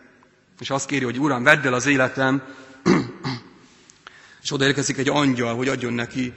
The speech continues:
enni és inni, fel kell kelni, és tovább kell mennie. Ugyanígy ezen az úton, a csüggedések közepette Isten hozzánk is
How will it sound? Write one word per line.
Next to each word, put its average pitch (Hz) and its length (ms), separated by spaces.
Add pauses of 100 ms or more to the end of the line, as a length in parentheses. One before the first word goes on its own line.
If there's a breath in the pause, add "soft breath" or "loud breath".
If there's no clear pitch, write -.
(160 loud breath)
enni 135 300
és 117 240
inni, 117 560
fel 131 160
kell 120 200
kelni, 131 300
és 117 180
tovább 120 320
kell 113 160
mennie. 117 680 (220)
Ugyanígy 123 480 (140 loud breath)
ezen 131 220
az 120 120
úton, 160 340
a 120 80
csüggedések 135 580
közepette 131 720 (320 loud breath)
Isten 139 440 (180)
hozzánk 147 460
is 139 260